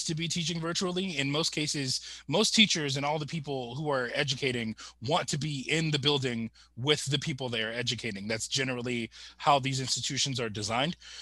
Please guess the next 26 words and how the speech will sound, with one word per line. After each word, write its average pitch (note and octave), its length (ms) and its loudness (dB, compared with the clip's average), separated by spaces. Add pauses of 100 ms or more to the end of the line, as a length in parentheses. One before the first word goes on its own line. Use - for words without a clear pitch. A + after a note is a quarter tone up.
(140)
Um, A2+ 460 4
in C#3 100 2
most C#3 220 4
cases, C#3 320 2
a B2+ 60 4
lot B2+ 200 6
of C3 100 0
them C3 200 0
went C3 180 -2
virtual C3 420 0
as, B2 220 4
like, B2+ 200 4
a, A2+ 340 2 (540)
like, A2+ 160 2
method C#3 440 8
of B2+ 180 2
continuing C#3+ 560 0
their C3 160 2
operation B2 560 0
rather B2 240 2
than, A#2 140 -2
like, A2+ 180 0
wanting A#2+ 540 -2
to E3 120 0
do D#3 180 -2
that E3 220 2